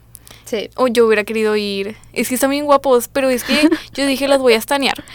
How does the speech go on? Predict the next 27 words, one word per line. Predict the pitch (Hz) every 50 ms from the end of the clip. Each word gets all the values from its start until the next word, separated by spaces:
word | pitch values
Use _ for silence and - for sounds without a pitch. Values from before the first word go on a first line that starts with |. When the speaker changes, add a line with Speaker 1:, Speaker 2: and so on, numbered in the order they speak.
| - - - - - 277 277 269 262
Speaker 2:
Pero | 262 262 254 254 247 247 247 240 240 233 226 226 226 226
como | - 247 247 262
llevan | 247 240 233 233
mucho | 240 254 - 285 -
tiempo, | 269 254 247 269
dije, | 262 254 247 254 254
"No, | 247 247 240 233 233
me | 233 233
va | 220 220
a | 220
doler | 220 226 240 240 240 233 220 220 220
porque | 233 220 220 240
se | - 233
van | 220 214
a | 220 220
separar". | 226 220 - 240 226 220 214 214 208 208 214 - - - - -
Hay | 247 254 247
uno | 247 254
que | 277
ya | 269
está | 254 - 277
bien | 277 269
grande, | 262 240 226 220 208 208 214 - - - -
no | 220 233 233
sé | - 220 226 226 226 220 220
quién | - 226 226
sea. | - 208 214